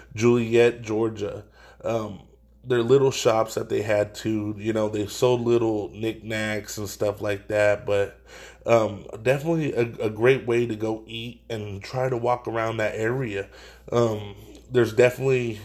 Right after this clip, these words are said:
a lot to offer in this little spot. So we made a day of it. You know, we took the drive. It was about maybe an hour drive out of our,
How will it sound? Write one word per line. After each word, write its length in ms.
a 60
lot 280
to 140
offer 400
in 140
this 320
little 440
spot. 560
So 680
we 160
made 280
a 60
day 300
of 160
it. 320
You 160
know, 200
we 280
took 340
the 80
drive. 400
It 20
was 220
about 420
maybe 380
an 80
hour 320
drive 380
out 160
of 80
our, 260